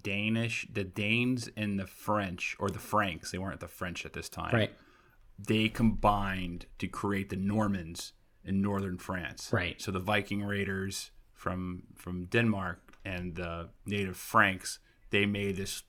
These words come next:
Speaker 1: Norman culture that went ahead and then conquered
Speaker 2: Right. And you could
Speaker 1: England.
Speaker 2: Yeah, you could probably make a, a case that maybe the Franks were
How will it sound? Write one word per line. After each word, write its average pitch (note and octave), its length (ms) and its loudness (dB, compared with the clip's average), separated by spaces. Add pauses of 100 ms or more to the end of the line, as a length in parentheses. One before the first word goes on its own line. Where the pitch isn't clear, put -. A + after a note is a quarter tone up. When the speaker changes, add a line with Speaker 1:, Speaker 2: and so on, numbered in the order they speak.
Speaker 1:
Norman G2 560 0 (220)
culture F2+ 420 0
that - 220 -4
went F#2+ 180 -2
ahead F#2+ 220 -4
and F#2 120 -4
then F2 260 -4 (200)
conquered D#2+ 600 0 (160)
Speaker 2:
Right. F#2+ 320 6 (220)
And F3 200 8
you A3 100 12
could - 120 8
Speaker 1:
England. F2+ 520 -2
Speaker 2:
Yeah, C3+ 140 8
you D3 180 6
could - 200 8
probably D#3 400 12
make B2 440 4 (140)
a, A2 460 2 (100)
a A#2+ 300 4
case A#2+ 440 4
that A2 240 4
maybe B2 360 8
the A#2 100 6
Franks A2+ 520 4
were G#2+ 300 4